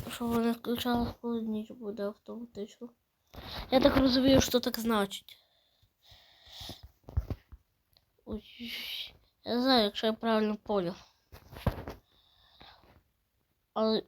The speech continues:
від першого лиця прям топ їздити. То згоден. Бел. Кого ж ти? Що, я пон-,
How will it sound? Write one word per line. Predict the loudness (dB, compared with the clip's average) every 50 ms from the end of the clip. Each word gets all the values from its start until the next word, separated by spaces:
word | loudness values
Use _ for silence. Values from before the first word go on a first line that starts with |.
| _ _ -10
від | -8 -8 -8 -4
першого | -4 -2 -2 -2 -4 -2 -2 -2
лиця | -2 -2 -2 -2 -4 -4
прям | -6 -6 -8 -8 -8 -6
топ | -6 -8 -8 -8 -10
їздити. | -10 -8 -8 -8 -10 -14 -20 -14 -14 -14 -14 -14 _ _ _ _ _ _ _ _ _ _ _ _ _ _ _ _
То | _ -10 -8 -8
згоден. | -6 -4 -4 -4 -4 -4 -6 -8 -10 _ _ _ _ _ _ _ _ _ _ _ _ _ _ _ _ _ _ _ -20 -20 -20 -20 -20 -20 _ _ _ _ _ -18 -12 -10 -8 -8 -8 -10 -12 -14 -12 -12 -14 -14 _ _ _ _ -16 -14 -12 -12 -12 -12 -14 _ -10 -8 -8 -8 -10 -10 _
Бел. | -4 -2 -2 0 0 0 0 -2 -4 -8 _ _ -20 -20 _ _ _ _ _ _ _ _ _ _ -20 -20 -20 -20 -20 -20 -20 -20 -20 _ _ _ _ _ _ _ -20 -20 -18 -20 -20 _ _ _ _ _
Кого | -2 0 2 2 2 2
ж | 0 -2 -4 -4 -4 -8 -8 -10 -16 _ _ _ _
ти? | -4 0 2 2 4 4 2 2 0 -4 -10 -16 -18 -12 -12 -12 -6 -2 -2 -2 -2 -4 -12 -20 _ _ -20 -20 -20 -20 -20 -20 -20 -20 -20 -18 -18 -18 -18 -20 -20 -20 -20 _ _ _ _ _ _ _ _ _ _ 10 10 10 10 _ -20 -20 -20 -16 -10 -8 -6 -4 -4 -4 -6 -6 -8 -8 -10 -10 -12 -12 -12 -12 -12 -10 -10 -10 -8 -4 -4 -2 -2 -2 -4 -6 -6 -8 -10 -14 -20 _ _ _ _ _ _ -14
Що, | 0 4 6 8
я | 10 8 8
пон-, | 8 8 6 6